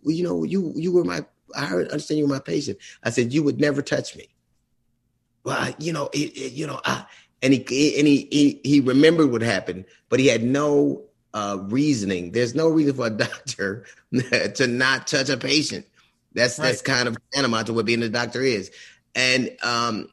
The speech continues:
Speaker 1: had I not had that kind of care, I mean, obviously, uh, it worked out. And now that doctor is my, my, my doctor, why, my, um, daughter lives in Atlanta. She still flies in to see that doctor. He's our,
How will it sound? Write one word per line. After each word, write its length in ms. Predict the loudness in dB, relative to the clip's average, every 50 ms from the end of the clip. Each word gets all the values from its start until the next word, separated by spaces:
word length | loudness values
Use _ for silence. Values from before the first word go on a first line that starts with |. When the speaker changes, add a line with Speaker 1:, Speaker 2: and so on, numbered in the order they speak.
| _ _ _ _ -8
Speaker 1:
had 240 | -2 0 0 2
I 140 | 2 2 0
not 460 | 0 0 2 2 2 0 0 -4 -6
had 360 | -4 -2 0 0 0 0 0 -2
that 160 | -2 -2 -2
kind 200 | -2 -2 -2 -2
of 60 | -4
care, 340 | -2 0 0 2 2 0 -2
I 60 | -2
mean, 180 | -4 -4 -4 -4
obviously, 640 | -4 -4 -2 -2 -4 -4 -4 -4 -4 -4 -4 -6 -10 _ _ _ _
uh, 140 | -8 -8 -6 -4
it 160 | -2 -2 -2
worked 300 | 0 0 -2 -2 -2 -2
out. 240 | 0 0 0 -2 -2
And 100 | -2 -2
now 160 | 0 0 0
that 200 | 0 -2 -4 -4
doctor 300 | -4 -6 -6 -6 -8 -8
is 160 | -10 -10 -8 -8
my, 140 | -10 -12
my, 340 | -12 -14 -14 -12 -8 -8 -8 -8 -10 -10
my 160 | -8 -6 -6 -2
doctor, 320 | -2 0 -2 -2 -2 -4
why, 220 | -4 -4 -4 -6 -6 -4
my, 240 | -2 -2 -2 0 0
um, 220 | -2 -2 -4 -4 -2
daughter 260 | -2 -2 -2 -2 -2
lives 240 | -2 -2 -2 -2 -4
in 80 | -4
Atlanta. 400 | -2 -4 -2 -2 -2 -2 -2 -2
She 160 | -4 -6 -6
still 240 | -8 -2 0 0 0
flies 380 | 0 -2 -4 -4 -4 -6 -6 -8
in 300 | -8 -6 -4 -4 -4 -4
to 100 | -6 -6
see 140 | -4 -4 -4
that 160 | -4 -4 -4
doctor. 200 | -6 -8 -8 -6
He's 180 | -6 -4 -4 -4
our, 200 | -6 -6 -8